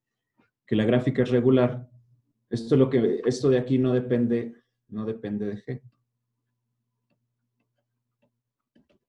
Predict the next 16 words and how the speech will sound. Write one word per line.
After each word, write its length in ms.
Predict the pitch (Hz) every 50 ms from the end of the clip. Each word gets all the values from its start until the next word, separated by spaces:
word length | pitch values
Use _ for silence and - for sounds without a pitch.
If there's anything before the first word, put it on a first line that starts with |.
| _ _ _ _ _ _ _ _ -
Y 100 | 110 107
entonces, 460 | 104 101 - 113 113 113 117 113 -
por 180 | - - 110 110
lo 160 | 110 110 -
tanto, 500 | 123 117 113 113 113 113 113 113 - -
se 160 | - 110 98
concluye 720 | - 98 98 95 - 117 104 101 98 101 101 101 101 -
que, 480 | - - 101 95 98 98 98 - - _
este, 680 | - 90 87 87 - - - - _ - 98 92 90 90
la 160 | 92 92 95
gráfica 460 | 98 101 101 104 - - - - 104
de 160 | 101 101 101
Cayley 560 | - 113 107 104 101 101 101 98 104 104 - _ _ _ _ _ _ _ _ _ _ _ -
de 260 | 95 95 98 98 -
G 220 | - 107 104 107 -
S 560 | 110 107 104 107 - - 113 110 117 117